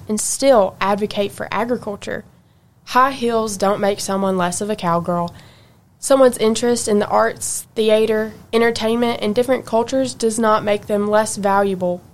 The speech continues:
to the agriculture industry. In fact,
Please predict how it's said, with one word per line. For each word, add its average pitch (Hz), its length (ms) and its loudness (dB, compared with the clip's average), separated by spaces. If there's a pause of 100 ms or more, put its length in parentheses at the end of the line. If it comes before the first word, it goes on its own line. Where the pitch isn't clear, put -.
to 226 100 -6
the 208 100 0
agriculture 190 540 -2
industry. 196 540 -6 (480)
In 202 120 0
fact, 208 460 0